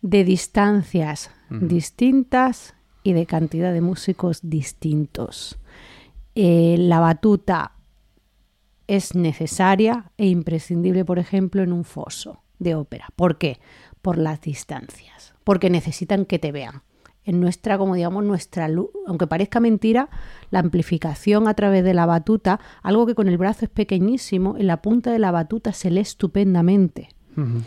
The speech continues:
Speaker 1: Entonces es una cuestión de precisión, eso por ahí, por la distancia. Entonces no me extraña que en coros americanos, la técnica americana, por la distancia que pueden llegar a tener, se necesite la batuta.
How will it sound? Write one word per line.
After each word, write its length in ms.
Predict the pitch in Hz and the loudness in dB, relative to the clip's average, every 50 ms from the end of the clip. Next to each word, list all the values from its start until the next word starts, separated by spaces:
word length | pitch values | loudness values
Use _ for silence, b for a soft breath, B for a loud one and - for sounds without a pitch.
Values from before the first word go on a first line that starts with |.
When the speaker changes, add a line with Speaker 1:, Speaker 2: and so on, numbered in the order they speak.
| B B B B B | B B B B B
Speaker 1:
Entonces 280 | B 196 202 202 202 190 | B 4 4 4 6 4
es 20 | |
una 140 | 240 240 240 | 4 2 2
cuestión 360 | - 220 - - - 226 226 | 2 0 -2 -2 -2 -2 -2
de 120 | 208 202 - | -2 -2 -2
precisión, 680 | - 185 175 - - 165 151 - - 226 190 143 - _ _ _ _ _ _ _ _ - | -4 -4 -4 -4 -4 -6 -4 -2 -2 -2 0 -2 -4 _ _ _ _ _ _ _ _ -4
eso 200 | 208 - 247 196 | -2 -2 -2 -2
por 180 | - 165 151 | -2 -2 -4
ahí, 220 | 147 147 170 - - _ _ _ _ _ _ _ _ _ _ _ _ _ _ _ _ _ - - - | -4 -4 -8 -10 -12 _ _ _ _ _ _ _ _ _ _ _ _ _ _ _ _ _ -18 -8 -4
por 120 | 170 160 | 0 0
la 140 | 160 156 151 | 2 2 2
distancia. 500 | 156 147 - - 170 160 160 151 - 151 | 0 -2 -2 -2 0 0 0 0 0 -2
Entonces 320 | 156 180 175 170 - 170 | 0 0 0 0 0 0
no 80 | 165 175 | 0 0
me 100 | 180 185 | 0 0
extraña 360 | - - 202 208 208 202 180 | 0 0 0 2 2 2 2
que 80 | 170 160 | 0 0
en 80 | 160 | 0
coros 320 | - 165 160 170 165 - 175 | 0 2 2 2 0 0 0
americanos, 680 | 175 175 170 180 - 208 214 220 240 277 - - - B B B B B B B B | 0 0 0 0 2 2 2 2 2 0 -2 -8 -18 B B B B B B B B
la 120 | 180 151 | -4 -2
técnica 280 | - 170 165 180 175 185 | 0 0 0 2 2 2
americana, 560 | 185 196 185 196 - - 196 196 208 220 - b b b b b b b b b b b | 2 2 2 2 2 2 2 2 2 0 -2 b b b b b b b b b b b
por 200 | b 202 190 175 | b 2 4 4
la 120 | 185 180 170 | 4 4 4
distancia 460 | 165 160 - - 185 175 170 196 165 | 2 0 0 0 -2 0 0 0 0
que 100 | 175 165 | 0 0
pueden 240 | - 185 175 170 170 | 2 2 2 2 4
llegar 220 | 175 170 175 175 | 4 4 4 4
a 60 | 175 | 2
tener, 240 | - 185 180 208 240 | 2 2 2 2 2
se 140 | - - 262 233 | 0 0 0 2
necesite 560 | 214 185 - 170 156 - 202 220 202 226 196 | 2 2 2 0 0 0 0 -2 0 0 -2
la 100 | 160 156 | -2 -2
batuta. 500 | 147 139 147 - 165 165 - - 131 - | -2 -4 -6 -6 -8 -8 -8 -10 -16 -18